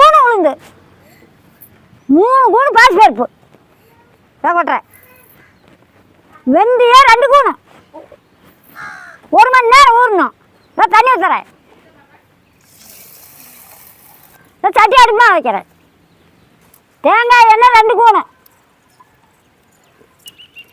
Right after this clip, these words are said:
ஒரு கூணு கடுகு, நறுக்கி வச்ச வெங்காயம் முக்கால் கப்பு, பட்டை ஒரு துண்டு, இதா, பச்சை மிளகாய் ரெண்டு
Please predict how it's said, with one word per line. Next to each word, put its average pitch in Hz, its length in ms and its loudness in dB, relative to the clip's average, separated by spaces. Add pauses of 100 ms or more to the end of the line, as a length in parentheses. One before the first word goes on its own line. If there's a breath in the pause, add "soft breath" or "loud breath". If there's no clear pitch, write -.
(160)
ஒரு 440 200 -2
கூணு 494 240 0
கடுகு, 381 360 -4 (2250)
நறுக்கி 392 280 -4
வச்ச 453 220 -4
வெங்காயம் 427 460 0 (260)
முக்கால் 453 280 0
கப்பு, 339 240 -4 (2750)
பட்டை 359 280 -4
ஒரு 359 140 -2
துண்டு, 302 180 -2 (260)
இதா, 240 160 -4 (1300)
பச்சை 339 320 -6
மிளகாய் 403 400 2
ரெண்டு 359 220 0